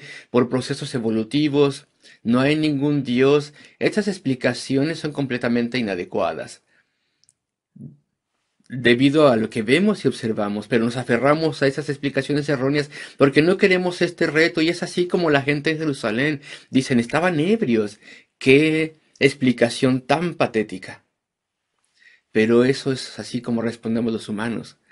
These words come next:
Pero Pedro, versículo catorce, poniéndose en pie con los once, alzó la voz. Los doce discípulos, Pedro y otros once,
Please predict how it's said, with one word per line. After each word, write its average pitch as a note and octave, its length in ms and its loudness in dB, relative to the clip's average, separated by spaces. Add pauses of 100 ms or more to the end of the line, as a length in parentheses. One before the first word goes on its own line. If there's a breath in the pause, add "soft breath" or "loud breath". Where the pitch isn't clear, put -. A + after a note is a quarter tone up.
(340 soft breath)
Pero G#2+ 220 2
Pedro, C#3 380 4 (300)
versículo B2 500 0
catorce, B2 560 -2 (1500 loud breath)
poniéndose D#3 640 4
en A#2+ 160 4
pie C#3 200 2
con C3 160 -2
los A2 220 -6
once, G#2 460 -6 (880 soft breath)
alzó B2 380 4
la C#3+ 140 8
voz. A#2 480 2 (1040 loud breath)
Los A#2+ 340 2
doce D#3 340 6
discípulos, D#3+ 960 0
Pedro D3+ 560 4
y A#2+ 180 4
otros D3 320 -2
once, B2 460 -2